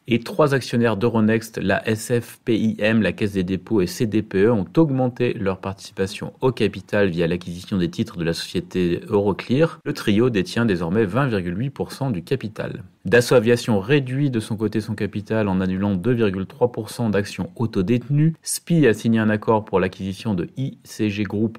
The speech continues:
en Allemagne et, et ESSO redémarre les unités de sa raffinerie de Fos-sur-Mer après leur maintenance. Par ailleurs, Peugeot Invest va changer de directeur général.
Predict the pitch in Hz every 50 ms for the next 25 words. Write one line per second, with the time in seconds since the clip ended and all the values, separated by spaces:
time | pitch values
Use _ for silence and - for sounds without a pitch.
0 | - _ - 139 131 107 92 87 87 85 101 113 123 135 143 123 98 95 - -
1 | - 113 110 107 107 - - 135 131 - - - 123 123 113 110 98 92 95 95
2 | 98 107 113 110 95 92 90 95 90 85 - 120 113 - 95 87 90 85 85 90
3 | 85 - 98 95 95 98 123 113 92 82 - - - 151 139 - - - 110 90
4 | 90 101 117 127 - - - 98 - - - 120 98 82 87 98 120 123 - 104
5 | 92 82 - - - - - _ _ - 113 95 98 98 98 98 92 - - 135
6 | 117 120 127 120 113 101 113 117 117 - - 92 90 - 110 101 104 101 87 82
7 | 82 104 131 123 117 113 117 - 104 90 95 101 110 110 120 117 120 135 139 147
8 | 147 139